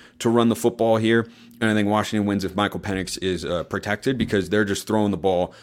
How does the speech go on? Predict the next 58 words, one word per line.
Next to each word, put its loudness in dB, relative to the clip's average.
at -6
such -4
a -4
high -2
level. 0
And -2
they 2
can -2
really 2
do 4
it 6
at 4
all 2
three -2
levels 0
as -6
well. -2
I've -4
been -2
impressed -6
with -12
that, 0
the -4
way 0
they 0
can -6
have -4
the -4
short, 2
intermediate, -2
and -4
especially -2
the -10
deep -10
passing -4
game. -4
I -2
think -4
that's -6
been, -4
uh, -2
really, -4
really -4
good. -4
Let's -4
go 4
around 4
the 4
horn 4
again. 2
Roman, 4
your 2
prediction -2
for 2
this -6
game -4
on -6
Saturday. -8